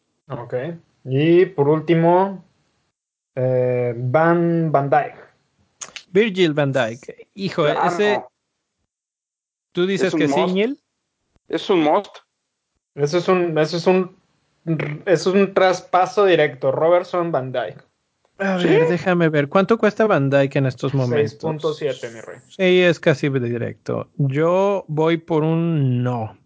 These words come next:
Speaker 2: Y te voy a decir por qué. Si vamos a gastar dinero en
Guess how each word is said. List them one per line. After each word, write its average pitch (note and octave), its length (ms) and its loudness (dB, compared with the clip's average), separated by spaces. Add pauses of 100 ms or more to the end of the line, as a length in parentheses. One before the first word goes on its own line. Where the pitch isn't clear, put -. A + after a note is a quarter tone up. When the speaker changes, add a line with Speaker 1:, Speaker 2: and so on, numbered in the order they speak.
(100)
Speaker 2:
Y C3+ 460 0
te C#3+ 160 -2
voy D#3 140 2
a D#3+ 60 2
decir C#3+ 300 -2
por C#3 200 -2
qué. B2 260 -4 (480)
Si - 200 -2
vamos F#3+ 360 2
a E3 80 4
gastar E3+ 840 0
dinero D3+ 760 0
en C#3 180 -2